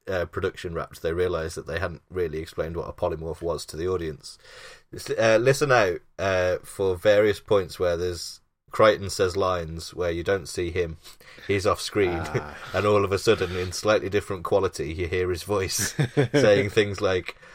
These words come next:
Speaker 1: "Ah, it must be shape-shifting to protect itself," or,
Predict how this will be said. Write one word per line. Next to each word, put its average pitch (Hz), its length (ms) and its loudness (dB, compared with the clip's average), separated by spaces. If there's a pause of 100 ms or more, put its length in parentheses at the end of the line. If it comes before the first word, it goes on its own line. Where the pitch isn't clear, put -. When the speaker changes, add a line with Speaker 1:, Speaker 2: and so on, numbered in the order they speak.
(160)
Speaker 1:
"Ah, 160 380 8
it 107 120 2
must 139 220 0
be 139 80 2
shape-shifting 110 680 2
to 104 100 -4
protect - 400 0
itself," 87 540 0
or, 85 180 0